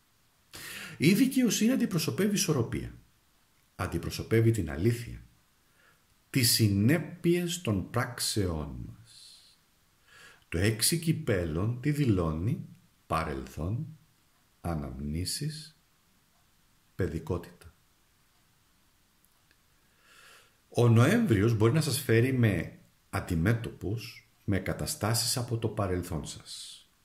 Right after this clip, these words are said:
Αναθεώρηση σχέσεων, αναθεώρηση αναμνήσεων, αναθεώρηση ίσων σχέσεων οποιοδήποτε επίπεδου.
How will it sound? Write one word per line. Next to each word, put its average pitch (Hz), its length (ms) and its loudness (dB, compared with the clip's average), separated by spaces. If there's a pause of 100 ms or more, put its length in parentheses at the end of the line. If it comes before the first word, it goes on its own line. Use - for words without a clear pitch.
(760)
Αναθεώρηση 92 920 -2
σχέσεων, 104 760 -4 (320)
αναθεώρηση 95 1040 -2
αναμνήσεων, 95 1400 -4 (600)
αναθεώρηση 117 1120 2
ίσων 113 400 2
σχέσεων 101 920 0 (760)
οποιοδήποτε 120 680 2
επίπεδου. 69 640 -8